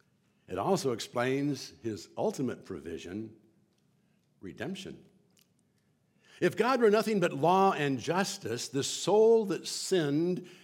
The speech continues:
it would die. Period. But God is love. So he made redemption possible.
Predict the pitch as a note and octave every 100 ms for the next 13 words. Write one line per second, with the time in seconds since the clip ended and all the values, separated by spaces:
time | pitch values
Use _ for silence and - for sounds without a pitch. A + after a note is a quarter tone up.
0 | - E3 E3 D#3+ D3 A#2 D#3 A2+ D#2+ C#2+
1 | - _ _ _ _ _ _ _ _ -
2 | F3+ A#2+ D#2+ C2 - _ _ _ _ _
3 | _ _ _ _ _ _ - G2 F2 G#2
4 | C#3+ B3+ C#4+ F2 - _ _ _ _ -
5 | - - G#3+ G#3 G3+ A3 G3+ F#3 E3+ D3+
6 | C#4 E4+ G#3 D#3+ D3 - - F#3+ F#3 F3
7 | D3 B2+